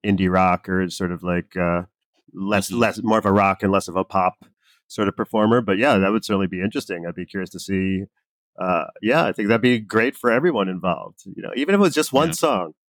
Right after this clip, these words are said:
Speaker 1: Hey, this next song, no one pull out a phone. Let's have this be
Speaker 2: Right.
Speaker 1: just for this people in this room together in this moment. I feel like that would be a, a cool thing. Uh,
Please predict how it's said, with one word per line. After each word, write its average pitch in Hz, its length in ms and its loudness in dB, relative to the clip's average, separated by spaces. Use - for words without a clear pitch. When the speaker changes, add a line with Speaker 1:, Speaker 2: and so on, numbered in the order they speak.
Speaker 1:
Hey, 104 260 0
this 117 200 -6
next 123 220 2
song, 131 320 2
no 113 180 4
one 113 180 4
pull 104 220 0
out 95 100 0
a 92 60 -8
phone. 85 360 -6
Let's 92 440 -8
have 92 180 0
this 98 200 0
be 101 120 -2
Speaker 2:
Right. 101 160 2
Speaker 1:
just 104 260 -2
for 101 120 0
this 92 260 -4
people 95 320 0
in 95 200 2
this 90 180 -2
room 92 240 2
together 95 400 2
in 90 100 4
this 95 220 2
moment. 101 400 2
I 92 120 -2
feel 92 160 0
like 87 140 0
that 92 140 2
would 90 140 -2
be 92 160 0
a, 90 140 0
a 92 120 -2
cool 90 300 -4
thing. 90 360 -2
Uh, 98 260 2